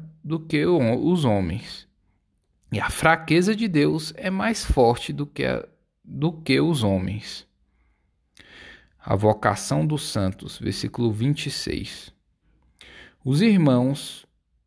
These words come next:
irmãos, reparai, pois, na vossa vocação, visto que não foram chamados muitos sábios segundo a carne,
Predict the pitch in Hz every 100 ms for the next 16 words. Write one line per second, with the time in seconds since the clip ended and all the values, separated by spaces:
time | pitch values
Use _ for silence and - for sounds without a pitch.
0 | - _ _ - 233 208 139 120 123 151
1 | - - _ _ - 107 147 208 214 208
2 | 185 107 78 - - _ _ _ - 120
3 | 104 95 - - 104 101 135 190 180 180
4 | 202 196 - 101 78 - _ _ _ -
5 | - - - 123 151 233 - 202 214 208
6 | 247 - 180 185 185 - 190 143 110 117
7 | 127 127 127 170 208 294 - - 123 127
8 | 131 - 143 143 139 147 147 107 95 104
9 | 113